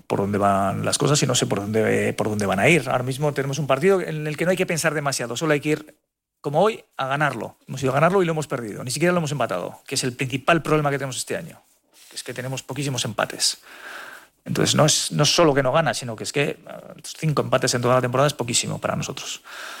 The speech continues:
Eh, sino que no los cierras. Entonces, pues hay que seguir. Ahora vamos el miércoles. No tenemos que jugar. Pues claro que queremos ganar porque queremos ir mirar para adelante.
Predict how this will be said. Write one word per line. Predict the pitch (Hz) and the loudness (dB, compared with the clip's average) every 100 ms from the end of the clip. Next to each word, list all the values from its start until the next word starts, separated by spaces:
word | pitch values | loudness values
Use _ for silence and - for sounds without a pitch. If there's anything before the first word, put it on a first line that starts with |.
| - - - | -16 -18 -14
Eh, | - - - | -2 0 2
sino | - 117 104 | 2 2 4
que | |
no | 127 | 6
los | 135 127 | 6 6
cierras. | 127 101 98 - - - _ _ | 2 2 0 0 -6 -12 _ _
Entonces, | - - 135 - - _ _ | -6 2 2 2 -4 _ _
pues | - 127 | -6 2
hay | |
que | 147 | 2
seguir. | 123 156 147 - | 4 4 2 0
Ahora | 147 | 2
vamos | 156 151 | 4 2
el | 143 135 131 127 131 131 | 0 0 -4 -4 -4 0
miércoles. | 151 131 107 101 277 240 | 0 0 -4 -6 -10 -12
No | 131 | -10
tenemos | 117 139 147 | -4 -2 -2
que | |
jugar. | - 131 135 - | 0 2 2 0
Pues | 110 | -4
claro | 143 | -2
que | 131 107 | -2 -4
queremos | 104 98 | -6 -4
ganar | 113 147 | 2 2
porque | 147 107 | 0 -6
queremos | 117 131 | -6 -6
ir | 117 | -4
mirar | 113 110 | -6 -4
para | 104 | -2
adelante. | 101 131 151 - | 2 2 0 -4